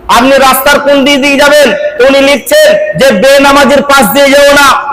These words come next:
ওই কুত্তার পাশ দিয়ে যাও। যদি কুত্তার নাপাক তোমার গায়ে লেগে যায়, সামান্য পানি দিয়ে পরিষ্কার করা যাবে, পবিত্র হওয়া যাবে, পাক হওয়া যাবে। কিন্তু বেনামাজের আসর যদি তোমার শরীরে লেগে যায়, বেনামাজের পাশ দিয়ে যেতে গিয়ে সমুদ্রের পানি দিয়েও তোমার শরীরকে যদি ধৌত করা হয়,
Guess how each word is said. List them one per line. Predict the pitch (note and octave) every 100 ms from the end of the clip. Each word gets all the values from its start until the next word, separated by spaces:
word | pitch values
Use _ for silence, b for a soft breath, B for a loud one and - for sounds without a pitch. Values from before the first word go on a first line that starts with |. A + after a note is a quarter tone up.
| A#3+
ওই | C#4+
কুত্তার | C4+ - - D4
পাশ | - C#4 G#3+
দিয়ে | C4+ C#4
যাও। | C#4+ C#4+ - A#3+ E3
যদি | B3+ D4
কুত্তার | - C#4 - D4+ C#4+ C4+
নাপাক | C4+ C#4 C#4+ C#4+
তোমার | C4+ C#4+ C#4
গায়ে | C#4 C#4
লেগে | C#4 C#4
যায়, | C#4+ C#4+ - -
সামান্য | - B3+ C#4 C#4 C#4
পানি | B3 C4+ C#4
দিয়ে | C#4
পরিষ্কার | C4+ C4 C4+ - C#4 C4+
করা | C4+ C#4
যাবে, | C4+ C4+ - -
পবিত্র | C4+ - -
হওয়া | A#3+ C4 C4+
যাবে, | C#4 C#4
পাক | - C4+ C#4
হওয়া | C4+ C4+
যাবে। | C4+ C4+ B3 - B
কিন্তু | A#3+ A#3+ C4+
বেনামাজের | F3 C4 C#4 C#4 C#4 A3+ -
আসর | - - - C#5+
যদি | C#4 B3+ C4+
তোমার | C4+ C#4 C4
শরীরে | C4+ C4 C4
লেগে | C4 C4
যায়, | C4 C4+ B3 - B
বেনামাজের | B3+ C4 C4+ C4 B3+
পাশ | - C4 A3+
দিয়ে | A#3 A3+
যেতে | A#3+ B3
গিয়ে | B3+ B3 F#3 - -
সমুদ্রের | C4 C4+ B3 G3 C#4 C4+
পানি | C4+ C4+
দিয়েও | C4+ C4+ C4
তোমার | C4 C4 B3+
শরীরকে | - B3+ C4 C4
যদি | B3+ B3
ধৌত | F#3+ B3 B3+
করা | B3 A#3+
হয়, | A3+ A3+